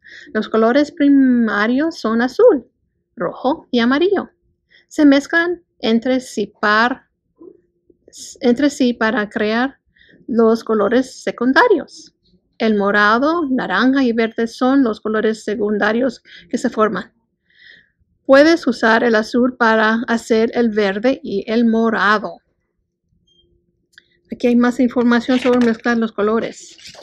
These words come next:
Pero este es el fin del libro.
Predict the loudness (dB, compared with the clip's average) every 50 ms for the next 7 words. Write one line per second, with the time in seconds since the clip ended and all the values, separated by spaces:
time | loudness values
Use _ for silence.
0 | -20 _ _ -8 -6 -2 -2 -2 -2 -2 -4 -6 -4 -4 -4 -4 -4 -6 -6 -2
1 | 0 0 0 0 0 -2 -4 -6 -10 _ _ _ -20 -20 _ _ _ _ _ _
2 | -6 -4 -4 -2 -2 -2 -2 -2 -2 -4 -4 -6 -8